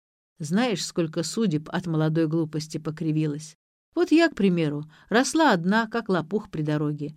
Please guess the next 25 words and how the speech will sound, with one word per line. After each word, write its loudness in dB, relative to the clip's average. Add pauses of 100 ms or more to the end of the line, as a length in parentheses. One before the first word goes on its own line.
(120)
никому 2
не 6
нужная, 0 (260)
никто 2
мне 2
совета 0
не 2
дал, -4 (360)
на 4
верный 6
путь -2
не 2
направил. -2 (360)
Поэтому 2
я 2
хочу -6
тебя -4
предостеречь". -6 (880)
"Котлеты 2
вкусные", 2 (140)
заявила 4
Ксюша. -6 (480)
"Картошка 2
еще 2
лучше. -4